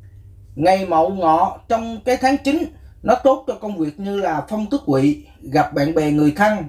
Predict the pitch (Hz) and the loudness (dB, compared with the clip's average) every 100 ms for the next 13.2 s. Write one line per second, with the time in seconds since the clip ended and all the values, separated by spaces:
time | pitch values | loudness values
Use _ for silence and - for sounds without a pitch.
0 | - 123 127 - 139 - - - - 294 | -10 -6 -6 -4 -4 -4 -12 -12 -4 -2
1 | 220 165 139 110 - - _ 208 214 208 | 0 0 0 -6 -16 -20 _ -2 0 2
2 | 208 151 135 - 294 - _ - 202 160 | 0 0 -4 -2 -4 -6 _ 2 2 2
3 | 143 - 269 277 127 127 - - - 208 | -4 -2 -2 0 -2 -2 -2 -2 0 0
4 | 208 196 233 233 208 202 - - 214 208 | 0 0 -2 0 0 0 -4 -6 2 2
5 | 285 302 - 214 202 175 160 139 123 - | 2 0 -6 -4 -2 4 4 4 -2 -14
6 | - - - - 135 160 190 - - 131 | -20 -20 -20 -8 -2 0 0 -4 -10 2
7 | 143 147 214 202 180 165 147 - 165 160 | 4 4 2 2 2 2 0 2 2 2
8 | 160 160 156 - 156 214 196 135 151 - | 0 -2 -2 -2 -4 -2 0 0 -2 -2
9 | 262 - 226 226 220 127 - - - - | -2 0 2 2 0 -6 -12 -20 -20 -20
10 | - 151 156 151 151 147 147 262 202 220 | -4 2 4 4 4 2 2 0 0 -6
11 | 220 214 - 220 214 135 143 131 151 135 | -4 -6 -4 -4 -2 -4 -4 -6 -6 0
12 | 139 233 269 - - - 143 190 - 214 | 2 2 0 -6 -20 -2 0 0 0 2
13 | 208 185 | 2 0